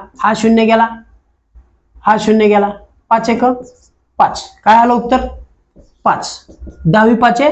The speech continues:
पन्नास, पाच आलं. म्हणजे आपल्याला आयताची रुंदी आयती मिळाली आता काढून. सूत्र माहिती होतं, लांबी गुणिले रुंदी. आपण दहा गुणिले रुंदी केलं, मग क्षेत्रफळ पन्नास होतं.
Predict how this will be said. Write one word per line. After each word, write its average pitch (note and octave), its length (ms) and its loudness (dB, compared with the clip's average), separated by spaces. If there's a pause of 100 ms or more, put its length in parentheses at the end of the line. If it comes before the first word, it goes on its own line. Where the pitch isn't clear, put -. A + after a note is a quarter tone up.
(600)
पन्नास, C#4+ 440 0 (180)
पाच B3 220 4
आलं. F#3 200 0 (420)
म्हणजे A3+ 800 2 (120)
आपल्याला A#3+ 540 0
आयताची A3 540 0
रुंदी G#3 300 4
आयती G#3 320 0
मिळाली B3 300 2
आता A3+ 240 2
काढून. G#3+ 300 0 (440)
सूत्र G#3 300 2
माहिती A#3+ 320 2
होतं, A3+ 360 0 (340)
लांबी G3 320 4
गुणिले A3 340 4
रुंदी. G#3+ 500 2 (180)
आपण F#3 320 2
दहा G#3+ 360 4
गुणिले G#3 340 4
रुंदी G#3+ 300 2
केलं, G3+ 280 0 (400)
मग F3+ 80 0
क्षेत्रफळ G3+ 460 0
पन्नास G#3+ 500 2
होतं. G3+ 280 -2